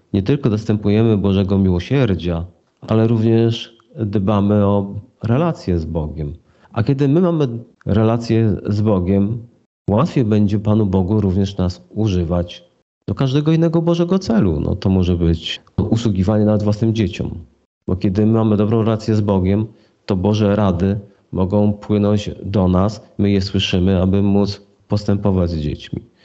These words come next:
Tą samą mogą te rady płynąć, żeby postępować z wnukami, w biznesie. No ale jeżeli zaburzona relacja z Bogiem, to i trudno mieć Boże prowadzenie w wielu dziedzinach naszego życia.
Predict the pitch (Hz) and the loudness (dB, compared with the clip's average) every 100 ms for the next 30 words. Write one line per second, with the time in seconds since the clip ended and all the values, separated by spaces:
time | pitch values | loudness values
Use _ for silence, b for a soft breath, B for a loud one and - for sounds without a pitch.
0 | b 95 95 107 104 104 101 104 104 104 | b 0 2 2 2 2 2 2 0 2
1 | 98 101 98 95 - 98 98 104 101 b | 0 0 -2 -4 0 0 2 0 -4 b
2 | b 90 87 98 104 95 92 92 92 98 | b -6 -4 -2 -2 -2 0 -2 0 -2
3 | 95 78 69 - _ _ _ - 90 87 | 0 -6 -6 -12 _ _ _ -10 -4 0
4 | 101 107 95 87 71 73 - _ _ _ | 2 2 2 0 -6 -8 -10 _ _ _
5 | - - 110 135 131 127 127 123 117 123 | -6 -2 2 2 2 2 2 2 0 0
6 | 123 110 95 95 95 92 92 87 85 80 | 2 2 2 2 2 0 0 -2 0 -2
7 | 73 90 98 - - _ - 101 104 110 | 0 0 -2 -6 -20 _ -2 0 0 -2
8 | 98 98 98 101 92 92 95 - _ _ | -2 0 0 2 2 0 -2 -16 _ _
9 | 92 107 104 104 110 98 98 98 92 95 | -2 0 0 0 0 0 0 2 2 2
10 | 95 95 95 _ - 95 95 98 95 90 | 2 -2 -6 _ -8 -2 0 2 0 0
11 | 90 80 78 - - 85 - 82 90 78 | 2 2 -2 -6 -6 -6 -2 -2 0 0
12 | 73 - - | -4 -8 -14